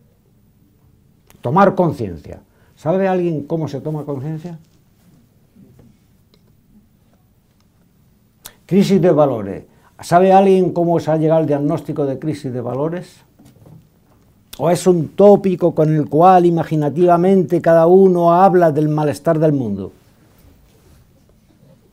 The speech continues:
Y ni hay crisis, ni hay valores, ni hay nada. Si lo que no hay es nada. ¿O es una tapadera para seguir tirando pensando que estamos haciendo algo?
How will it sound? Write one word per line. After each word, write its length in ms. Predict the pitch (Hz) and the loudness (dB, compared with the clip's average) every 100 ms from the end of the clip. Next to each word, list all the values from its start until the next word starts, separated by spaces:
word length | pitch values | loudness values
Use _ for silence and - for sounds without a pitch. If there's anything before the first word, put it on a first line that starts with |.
| _ _ _ _ - _ _ _ _ - | _ _ _ _ -20 _ _ _ _ -8
Y 100 | 127 | -2
ni 140 | 160 | 4
hay 220 | 180 180 | 6 6
crisis, 400 | - 175 208 220 | 4 0 2 2
ni 100 | 185 | 2
hay 120 | 170 | 2
valores, 440 | 165 160 180 214 202 | 4 4 4 2 2
ni 100 | 180 | 0
hay 100 | 175 | 0
nada. 400 | 180 202 123 98 | 2 2 0 -6
Si 120 | - | -8
lo 120 | 110 | -10
que 80 | 104 | -6
no 100 | 123 | -4
hay 100 | 185 | 0
es 160 | 185 143 | 0 0
nada. 400 | 190 220 107 76 _ _ - - - - - _ - - - _ _ - - - _ - - 302 302 _ - - 240 - _ - | 0 0 0 -8 _ _ -20 -20 -20 -20 -20 _ -20 -20 -20 _ _ -20 -20 -20 _ -20 -12 -10 -12 _ -20 -18 -18 -18 _ -14
¿O 120 | - 202 | 2 4
es 120 | 190 | 4
una 220 | 254 233 | 4 4
tapadera 600 | 208 202 180 208 220 202 | 4 4 4 6 8 8
para 200 | 196 180 | 4 0
seguir 320 | - 180 185 | 2 0 0
tirando 540 | 196 190 196 190 185 - - _ | 2 4 4 2 0 -4 -20 _
pensando 420 | - 147 185 175 | -4 2 2 2
que 60 | 160 | 0
estamos 320 | 151 175 170 | 0 2 2
haciendo 300 | 160 170 143 | 2 0 -2
algo? 320 | 107 98 92 | -4 -8 -10